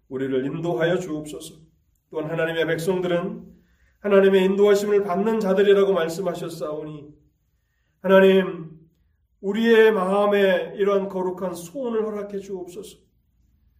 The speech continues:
하나님께서 우리를 인도해 나아가시기를 간절함으로 사모하며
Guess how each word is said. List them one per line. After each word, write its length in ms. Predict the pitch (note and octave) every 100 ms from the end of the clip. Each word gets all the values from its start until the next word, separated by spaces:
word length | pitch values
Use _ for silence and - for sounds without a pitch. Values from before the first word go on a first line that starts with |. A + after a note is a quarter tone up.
| _ _
하나님께서 580 | - G3+ G3 G3 G3 F#3+
우리를 340 | G3 G#3+ G#3+ G#3+
인도해 480 | A3+ A#3 A#3 A3+
나아가시기를 1000 | A3 G3 A3+ A#3+ A#3 - A3 A3 G#3+ G3+
간절함으로 720 | G3+ B3 B3 B3+ A#3 A3+ A3 A3
사모하며 920 | - B3+ B3 F#3+ F#3 D3+ A#2 -